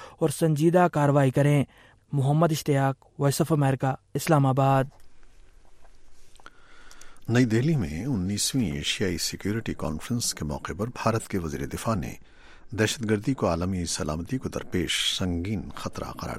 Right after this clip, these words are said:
Speaker 2: دیا ہے۔ منوہر پریکر نے خطاب کرتے ہوئے کہا کہ دہشت گردی بین الاقوامی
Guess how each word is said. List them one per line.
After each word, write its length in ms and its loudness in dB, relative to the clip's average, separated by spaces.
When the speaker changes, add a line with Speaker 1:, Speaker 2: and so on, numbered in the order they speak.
Speaker 2:
دیا 160 -6
ہے۔ 40 -8
منوہر 360 6
پریکر 400 0
نے 240 0
خطاب 340 -2
کرتے 280 -2
ہوئے 120 0
کہا 240 -2
کہ 140 -6
دہشت 380 -2
گردی 400 -2
بین 160 -2
الاقوامی 500 -2